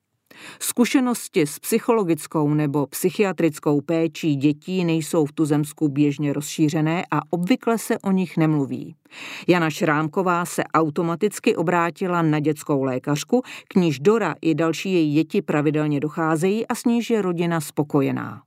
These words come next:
Odpověď ji zaskočila. Kromě doporučení mateří douškového čaje a kozlíkových kapek totiž lékařka nic nenabídla. Říkala: „Počkejte, zkusím něco zjistit.“ A mě běželo hlavou:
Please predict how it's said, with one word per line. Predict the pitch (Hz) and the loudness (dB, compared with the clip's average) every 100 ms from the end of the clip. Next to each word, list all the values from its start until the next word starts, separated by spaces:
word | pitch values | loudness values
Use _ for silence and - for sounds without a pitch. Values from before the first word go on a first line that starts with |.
| _ | _
Odpověď | 208 - 226 196 196 175 175 | 0 2 0 0 0 -2 0
ji | 165 | 0
zaskočila. | 139 135 - 151 - 131 127 _ _ _ _ | 0 -2 0 0 0 -2 -4 _ _ _ _
Kromě | 185 190 185 | 2 4 4
doporučení | 170 156 190 175 196 185 175 170 | 2 0 0 2 2 2 2 2
mateří | 156 151 180 165 175 | 2 0 -2 0 2
douškového | 165 160 - 165 147 143 147 | 2 2 0 0 0 0 -2
čaje | 147 - 139 143 147 175 - | -2 -2 2 2 0 -2 -2
a | 143 | -2
kozlíkových | 147 165 151 165 156 160 143 143 - | 0 0 2 0 0 -2 0 -2 -2
kapek | 147 139 165 196 - | -2 0 -2 -2 -2
totiž | 226 196 147 | -2 0 0
lékařka | 147 156 - 202 - - 202 | 0 -2 -2 -4 -4 -2 0
nic | 185 180 - | 0 -2 -2
nenabídla. | 156 151 143 139 135 127 147 | 0 2 0 -2 -4 -4 -6
Říkala: | 151 170 151 180 151 - - - - | -4 -4 2 2 0 -4 -20 -20 -4
„Počkejte, | - 185 - 233 233 226 | -2 0 0 0 0 -2
zkusím | 208 - 208 196 214 196 | -4 -6 -4 0 2 2
něco | 175 151 175 143 | 2 0 0 2
zjistit.“ | 156 147 - 135 - - | 0 0 -4 -6 -6 -10
A | - 139 | -4 0
mě | 147 151 | 2 2
běželo | 143 143 156 147 | 2 0 0 -2
hlavou: | 147 143 143 139 | -2 -2 0 0